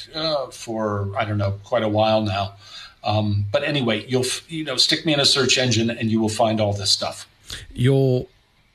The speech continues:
Speaker 2: uh, satirical website, Consent Factory, is, uh,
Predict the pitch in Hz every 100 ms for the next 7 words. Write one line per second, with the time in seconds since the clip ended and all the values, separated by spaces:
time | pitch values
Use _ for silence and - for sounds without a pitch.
0 | - 107 101 120 120 135 127 104 98 -
1 | 95 90 - 104 - 110 95 98 - 92
2 | 87 101 95 92 - 90 90